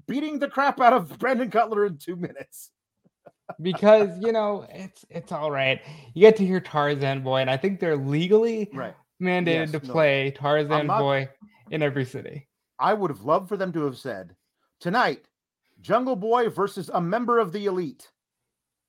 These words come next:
Speaker 1: And then the person who comes out is Brandon Cutler. Like, promoting Jungle Boy versus Brandon Cutler when we know for a fact what that's gonna be.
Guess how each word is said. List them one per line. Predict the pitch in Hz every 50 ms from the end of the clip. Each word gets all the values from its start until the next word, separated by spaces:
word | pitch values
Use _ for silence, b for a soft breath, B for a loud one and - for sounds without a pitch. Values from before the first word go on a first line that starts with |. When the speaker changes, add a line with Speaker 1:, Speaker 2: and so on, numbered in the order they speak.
| _ _ -
Speaker 1:
And | 165 175 170
then | 165 160
the |
person | 156 170 190 190 160 190
who | 208 208
comes | - 202 208 196 143
out | 165 143 151 151
is | 131
Brandon | - 127 113 110 110 123
Cutler. | 123 - 190 - - 78 - _ _ _ _ _ _ _ _ _ _ _
Like, | 156 170 170 - - _ -
promoting | 175 - 233 214 214 214 302 339 349 330 294 233 208 175 170 175 165 - _ _ _
Jungle | - - 233 277 294 269 285
Boy | 208 196 233 226
versus | 202 190 208 - - 160
Brandon | 143 214 214 196 190 180 -
Cutler | - 208 214 190 180 170 165
when | 170 185 170
we | 160 175 170
know | 160 165 180 196 185
for | 156 - 160 160
a | 151
fact | 147 - 170 151 143 -
what | 147 -
that's | 147 139 143 -
gonna | - 135 131
be. | 110 151 139 120 107 95